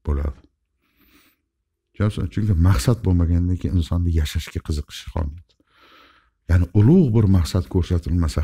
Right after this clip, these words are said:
xalqqa, xalqqa aytilmasaki, "Xalqim, bizni maqsadimiz, ha,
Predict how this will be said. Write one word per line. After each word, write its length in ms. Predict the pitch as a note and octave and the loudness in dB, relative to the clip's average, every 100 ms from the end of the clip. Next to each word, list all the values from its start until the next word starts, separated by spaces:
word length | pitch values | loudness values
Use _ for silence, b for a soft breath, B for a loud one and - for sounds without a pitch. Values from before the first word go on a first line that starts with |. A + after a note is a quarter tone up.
| - | -4
xalqqa, 380 | - - - D#2+ - _ b b b b b b b _ - | -6 -8 -12 -12 -14 _ b b b b b b b _ -4
xalqqa 260 | G2+ - G#2+ | -2 0 2
aytilmasaki, 680 | G2 G#2 G#2+ E2+ E2 D2+ F2 E2+ _ _ - | 2 2 0 0 0 -2 -4 -8 _ _ -4
"Xalqim, 340 | F#2 F2 D#2 D#2 - D#3+ | -4 -4 -6 -10 -4 0
bizni 220 | C3 F2+ A2 | 2 4 2
maqsadimiz, 580 | A#2+ A2 E2+ D#2+ F#2 - _ _ _ _ _ _ _ | 2 0 2 2 -2 -6 _ _ _ _ _ _ _
ha, 100 | G2 | -8